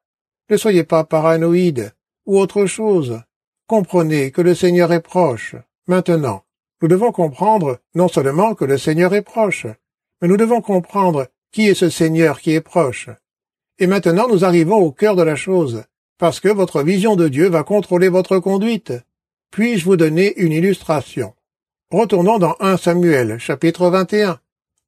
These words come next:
Un Samuel, chapitre vingt et un, verset dix. David fuit Saül. Il est vraiment dans un terrain neutre, d'accord ? S'il doit échapper à Saül,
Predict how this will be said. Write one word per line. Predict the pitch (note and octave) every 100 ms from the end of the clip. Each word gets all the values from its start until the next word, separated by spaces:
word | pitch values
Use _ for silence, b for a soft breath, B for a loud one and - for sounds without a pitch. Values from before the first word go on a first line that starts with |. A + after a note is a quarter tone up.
| -
Un | G3+
Samuel, | G#3 F#3+ D#3+ C#3 C#3 E3+ D3
chapitre | - D#3 F3 F3+ - F3
vingt | E3 E3+ D#3+
et | D#3+ C3+
un, | A2+ _ _ _ -
verset | F3+ E3 F3+ D#3+
dix. | D3+ A#2 - G#2 - _ _ _ _ _ -
David | E3+ G3 A#3 F3+
fuit | - G3+ G3+
Saül. | F#3 E3 C3 G2 F#2 _ _ _ _ _ _ -
Il | F3+
est |
vraiment | E3+ G3+ A3+ G3+
dans | E3
un | F3
terrain | D#3 D#3+ D#3
neutre, | D3 E3+ C3+ - G#2+ G#2 -
d'accord ? | D#3+ E3 G#3 G#3+ G3+ B2+ _ _ _ _ _ -
S'il | F#3+
doit | D#3+ C#3
échapper | C3+ F#3 A3
à | F3
Saül, | - C#3 G#3 G#3+ D#3